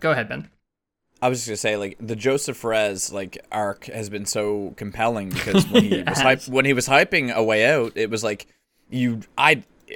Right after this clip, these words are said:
Speaker 2: I developed an immediate disdain for the guy.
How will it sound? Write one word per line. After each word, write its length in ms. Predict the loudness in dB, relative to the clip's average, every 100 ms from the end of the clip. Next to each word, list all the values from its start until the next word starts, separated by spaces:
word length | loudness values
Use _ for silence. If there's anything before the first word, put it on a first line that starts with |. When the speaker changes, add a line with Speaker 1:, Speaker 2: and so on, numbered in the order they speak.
| -18 0
Speaker 2:
I 140 | 0
developed 580 | 0 -4 0 4 4 2
an 100 | -4
immediate 360 | -6 -6 -6 -8
disdain 420 | -10 -6 -6 -6
for 120 | -12
the 60 | -14
guy. 260 | -10 -10